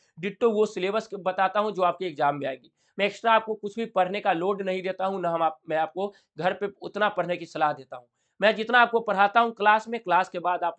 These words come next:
जाइए, उतना रिवीजन कर लीजिए, वो आपके लिए इनफ है। तो ये हमारी क्लास चल रही है, बाकी आप हमें मैसेज कर सकें, WhatsApp पे हमें मैसेज कर सकते हैं। कॉल करने की कोशिश ना करें, बहुत ही ज़्यादा ज़रूरी हो तभी कॉल करें या कॉल करने की कोशिश ना करें। तो आज के लिए इतना ही।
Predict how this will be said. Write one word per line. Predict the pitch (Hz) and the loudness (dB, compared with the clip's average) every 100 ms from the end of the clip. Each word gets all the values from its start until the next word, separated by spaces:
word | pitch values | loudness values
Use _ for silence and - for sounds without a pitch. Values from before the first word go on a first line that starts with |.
| 151 | -6
जाइए, | 165 185 226 _ - | -4 -4 -8 _ -20
उतना | 170 196 | -4 0
रिवीजन | 165 156 175 202 | 0 -2 -4 -4
कर | 202 190 | -2 -4
लीजिए, | 185 214 233 _ 165 | -4 -4 -6 _ 2
वो | |
आपके | 165 - 160 | 4 4 -2
लिए | 151 | -4
इनफ | 135 123 113 | -4 -4 -8
है। | 131 - _ _ | -12 -20 _ _
तो | 208 | 0
ये | 233 | 2
हमारी | 233 226 | 4 4
क्लास | 220 214 233 | 4 4 4
चल | 233 214 | 2 0
रही | 214 | 0
है, | 220 | 0
बाकी | 190 190 214 | 0 0 0
आप | 196 - - | -2 -2 -6
हमें | 175 196 160 | -2 -2 -2
मैसेज | 156 170 220 214 | 0 0 -2 -4
कर | 208 | -4
सकें, | 208 202 202 | -4 -4 -4
WhatsApp | 156 170 - 202 | -2 -4 -6 -8
पे | 202 | -4
हमें | 190 185 | -2 -2
मैसेज | 165 165 196 | -4 -6 -8
कर | - | -6
सकते | 190 190 - | -6 -8 -4
हैं। | 196 208 _ _ - | -4 -6 _ _ 4
कॉल | 214 240 | 6 8
करने | 233 208 226 | 4 0 -2
की | 226 | -6
कोशिश | 220 185 220 214 | -10 -10 -10 -8
ना | 175 185 | -2 -2
करें, | 190 190 202 _ _ - | -2 -8 -10 _ _ -10
बहुत | 170 202 220 | -2 0 0
ही | |
ज़्यादा | 190 180 196 | -2 -2 -2
ज़रूरी | 175 160 160 185 | -2 -4 -4 -2
हो | 214 208 | -2 -2
तभी | 180 160 | -4 -8
कॉल | 196 175 175 | -6 -6 -4
करें | - 175 | -6 -8
या | 196 - 151 | -8 -10 -10
कॉल | 151 156 | -4 -4
करने | 151 143 | -4 -10
की | 147 | -12
कोशिश | 147 143 - 139 | -16 -18 -18 -16
ना | 120 | -16
करें। | - 117 | -14 -18
तो | _ _ _ _ 190 | _ _ _ _ 4
आज | 214 | 4
के | 220 | 2
लिए | 226 | 0
इतना | 226 226 | 2 2
ही। | 220 247 | 2 -2